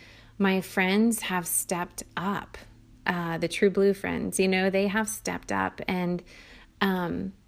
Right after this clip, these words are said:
helped me through this, you know, tackle this season, and, um,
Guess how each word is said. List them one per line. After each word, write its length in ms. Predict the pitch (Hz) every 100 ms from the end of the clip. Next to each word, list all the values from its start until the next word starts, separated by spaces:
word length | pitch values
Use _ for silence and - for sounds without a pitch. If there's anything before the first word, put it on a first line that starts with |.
| - - - - -
helped 380 | - 202 - 226
me 340 | 180 165 196 - -
through 340 | - 226 240
this, 340 | 190 180 -
you 80 | 196
know, 100 | 185
tackle 500 | 180 - 185 - 196
this 200 | 190 185
season, 480 | - 202 196 180 170
and, 260 | 170 170 - - - - -
um, 500 | 202 180 165 165 185